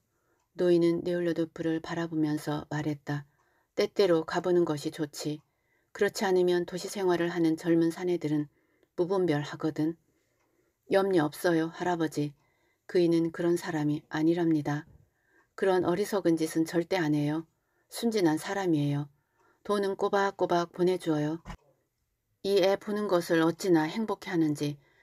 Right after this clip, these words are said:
그 모습은 뭐라 말할 수 없어요." 그녀는 웃으면서 말했다. 해바라기 껍질을 뱉으면서 어머니 얘기를 듣던 계집아이는 어머니 말이 옳다는 듯이 침착하고 영리한 눈으로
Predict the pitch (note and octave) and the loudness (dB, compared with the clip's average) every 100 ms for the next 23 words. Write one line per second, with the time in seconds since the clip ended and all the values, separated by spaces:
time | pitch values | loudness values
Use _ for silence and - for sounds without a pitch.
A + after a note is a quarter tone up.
0 | _ _ A3 F#3+ G3 G3+ F#3 D#3+ D#3 E3 | _ _ 4 6 4 0 2 2 4 2
1 | D#3+ D#3 D3 _ _ E3+ F3 G3+ G#3 D#3+ | 2 0 -4 _ _ 0 2 2 -2 -4
2 | C#3+ - C#3+ C#3+ C#3+ _ _ _ _ _ | -6 -4 -2 -4 -8 _ _ _ _ _
3 | - F3+ E3 D#3+ D#3+ E3+ E3 F#3 D#3 D3+ | -2 4 6 6 2 -2 -6 -2 -2 -2
4 | D3+ D3+ D#3 D3+ D3 - D3 C#3+ _ _ | -6 -6 -8 -8 -10 -8 -10 -10 _ _
5 | _ _ _ G#3 G3+ F#3 E3+ E3+ - F#3 | _ _ _ 0 2 2 2 -2 -2 -4
6 | - E3+ E3 F3 - D#3+ D3+ D3 D3+ D3 | -2 -2 -2 -6 -2 0 2 0 -4 -4
7 | _ _ _ _ - F3+ F3 F3 E3+ E3+ | _ _ _ _ -2 2 4 4 4 2
8 | E3+ E3 E3 D#3+ - E3 E3 E3 E3 E3+ | 0 -2 -2 -4 -4 -2 0 -2 -8 -4
9 | D#3+ D3+ D3+ D3+ _ _ _ _ - F3 | 0 0 -2 -4 _ _ _ _ -2 2
10 | F3+ F3 E3+ E3 E3 E3 E3+ G3 E3+ D#3 | 4 4 2 2 0 -2 -4 -2 0 0
11 | D#3 - D#3 D#3+ _ _ _ _ - F#3+ | -2 -4 -6 -6 _ _ _ _ -4 -4
12 | - F3+ - E3+ D#3+ E3 E3 F3 F3+ F3+ | -2 -6 -4 -4 0 0 2 2 2 2
13 | E3+ D#3 D3+ D3 | 2 2 0 -2